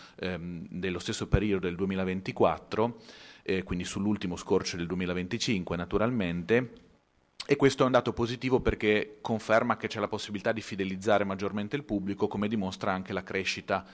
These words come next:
significativa degli abbonamenti.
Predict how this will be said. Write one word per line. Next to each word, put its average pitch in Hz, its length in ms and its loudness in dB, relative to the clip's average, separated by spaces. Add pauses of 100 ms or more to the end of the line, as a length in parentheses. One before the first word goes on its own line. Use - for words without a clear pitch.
(120)
significativa 104 1040 -2
degli 104 240 0
abbonamenti. 90 800 -2